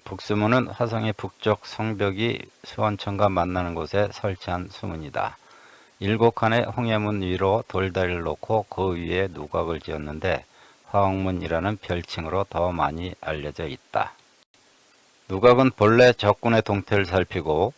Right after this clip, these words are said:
공격을 할 수 있도록 만든 군사시설이지만 평소에는 주변 경치를 즐기는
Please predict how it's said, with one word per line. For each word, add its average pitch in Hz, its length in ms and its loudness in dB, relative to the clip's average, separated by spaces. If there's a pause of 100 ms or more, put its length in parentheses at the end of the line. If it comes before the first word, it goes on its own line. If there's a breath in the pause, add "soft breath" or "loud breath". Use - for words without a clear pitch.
공격을 98 580 2
할 98 200 -2
수 95 280 -4
있도록 85 420 -2
만든 90 460 -2
군사시설이지만 82 1300 -4 (400 loud breath)
평소에는 117 680 2
주변 101 420 -2
경치를 95 460 -4
즐기는 85 500 -6